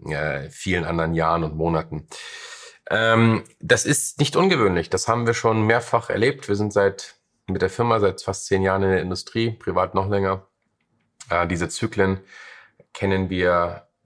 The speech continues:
sehr, sehr gut. Ähm, dadurch haben wir halt sehr früh gelernt, in den guten Jahren vernünftig zu wirtschaften, ordentliche Rücklagen zu bilden, weil es kommen auch wieder die,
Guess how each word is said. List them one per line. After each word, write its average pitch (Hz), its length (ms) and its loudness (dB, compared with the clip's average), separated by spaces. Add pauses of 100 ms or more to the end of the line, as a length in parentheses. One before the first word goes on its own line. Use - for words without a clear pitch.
sehr, 98 220 6
sehr 98 140 4
gut. 160 280 2 (220)
Ähm, 92 680 0
dadurch 87 280 0
haben 87 180 -4
wir 82 100 -4
halt 87 200 -6
sehr 87 220 -2
früh 101 240 -6
gelernt, 92 560 0 (480)
in 85 180 0
den 85 220 0
guten 107 280 -2
Jahren 90 640 2
vernünftig 95 460 0
zu 85 140 -2
wirtschaften, 101 800 -2 (880)
ordentliche 95 440 2
Rücklagen 90 480 2
zu 92 160 -4
bilden, 90 460 2
weil 85 260 2
es 87 140 -6
kommen 90 240 -2
auch - 180 -4
wieder 82 220 0
die, 80 400 -8